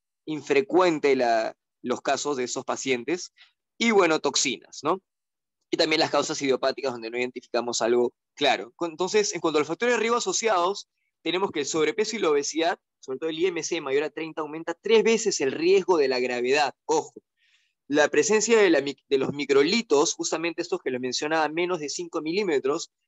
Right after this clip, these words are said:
porque tienen más facilidad para migrar hacia los conductos biliares o pancreáticos. Pacientes con hipertrigliceridemia, justamente va,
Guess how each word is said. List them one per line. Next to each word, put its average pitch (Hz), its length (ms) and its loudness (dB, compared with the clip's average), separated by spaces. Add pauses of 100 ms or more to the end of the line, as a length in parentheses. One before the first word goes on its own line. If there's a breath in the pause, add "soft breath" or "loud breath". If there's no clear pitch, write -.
(180)
porque 208 320 4
tienen 175 260 0
más 165 140 -2
facilidad 147 460 -2
para 147 180 -4
migrar 131 340 -2
hacia 143 220 -6
los 120 120 -8
conductos 120 420 -8
biliares 190 600 4
o 135 140 2
pancreáticos. 127 840 -4 (460)
Pacientes 147 380 -4
con - 120 2
hipertrigliceridemia, 143 1200 0 (340)
justamente 123 480 -8
va, 131 260 2